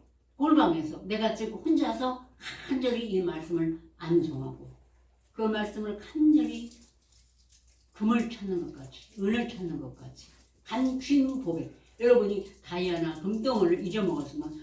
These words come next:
그걸 밤이 되도록 찾을 거예요. 그리고 불을 켜서 잊어먹지 않게 해서, 그런 것처럼 내가 이 말씀을 금은 보화보다도 사랑해서 암송하고 묵상을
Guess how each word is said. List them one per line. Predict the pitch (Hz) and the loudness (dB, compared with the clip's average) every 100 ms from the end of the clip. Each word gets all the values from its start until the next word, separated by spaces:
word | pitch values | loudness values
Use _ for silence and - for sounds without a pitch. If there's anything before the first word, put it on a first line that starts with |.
| - _ | -20 _
그걸 | 165 160 165 175 - - - - | -12 -8 -6 -6 -8 -18 -20 -12
밤이 | 165 202 214 151 | -2 0 2 0
되도록 | 160 175 165 160 | -4 -2 -2 -4
찾을 | - 180 165 | -12 -10 -10
거예요. | 151 135 - _ _ - - - | -10 -16 -20 _ _ -20 -20 -6
그리고 | 196 175 | 0 0
불을 | - 247 285 - | 0 4 4 4
켜서 | 214 165 165 - - _ _ _ _ - - - - _ _ | -8 -12 -14 -14 -20 _ _ _ _ -20 -20 -20 -20 _ _
잊어먹지 | 247 254 254 - 156 | 2 6 8 6 -2
않게 | 151 - | -6 -8
해서, | - - - - | -14 -16 -20 -10
그런 | 214 208 185 | -4 -2 -2
것처럼 | - 160 175 208 220 214 - - _ | -4 -4 0 2 2 -2 -12 -20 _
내가 | 175 175 160 160 | -4 -2 -2 -6
이 | 165 151 139 | -4 -2 -2
말씀을 | 139 - 156 160 170 190 196 196 - - - - | -4 -10 -10 -2 2 2 0 -4 -10 -20 -20 -14
금은 | 190 196 208 185 | -2 0 2 0
보화보다도 | 147 143 135 139 135 127 | -2 -6 -8 -12 -14 -14
사랑해서 | 123 170 170 156 156 165 175 175 - _ _ _ | -18 -14 -12 -10 -10 -6 -6 -6 -14 _ _ _
암송하고 | 151 147 131 135 139 135 139 135 - _ _ - _ _ _ - - 170 | -10 -8 -8 -8 -10 -10 -14 -16 -20 _ _ -20 _ _ _ -20 -20 -10
묵상을 | 165 - 165 | -10 -8 -10